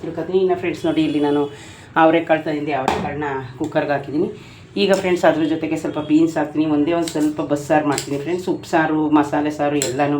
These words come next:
ಮಾಡಿದ್ದೀನಿ. Already ಟೂ ಡೇಸಿಂದ ಫ್ರೆಂಡ್ಸ್ ನಾನು ಸಾಂಬಾರೇ ಮಾಡಲಿಲ್ಲ, ಟೈಮ್ ಇಲ್ಲ ಅಂತ. ಇನ್ನು ಫ್ರೆಂಡ್ಸ್, ಇವತ್ತು ನೋಡಿ ಕಟ್ ಮಾಡ್ತಾಯಿದ್ದೀನಿ. ಈಗ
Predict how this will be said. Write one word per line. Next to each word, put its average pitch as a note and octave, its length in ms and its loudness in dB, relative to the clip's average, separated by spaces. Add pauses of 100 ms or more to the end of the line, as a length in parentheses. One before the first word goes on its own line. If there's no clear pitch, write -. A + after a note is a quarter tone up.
ಮಾಡಿದ್ದೀನಿ. C#3 460 -2 (600)
Already E3 420 2
ಟೂ E3 80 -2 (140)
ಡೇಸಿಂದ D3 400 0
ಫ್ರೆಂಡ್ಸ್ D3 320 -4
ನಾನು D3 240 2
ಸಾಂಬಾರೇ C#3+ 500 0
ಮಾಡಲಿಲ್ಲ, C3 320 -4 (380)
ಟೈಮ್ D3+ 260 2
ಇಲ್ಲ C3 100 -2 (120)
ಅಂತ. A#2 120 -4 (1700)
ಇನ್ನು D#3+ 200 6
ಫ್ರೆಂಡ್ಸ್, C#3+ 320 -4
ಇವತ್ತು C#3+ 340 -2
ನೋಡಿ C#3 180 0 (580)
ಕಟ್ D#3 240 -4
ಮಾಡ್ತಾಯಿದ್ದೀನಿ. C#3 540 -2
ಈಗ D3 100 -2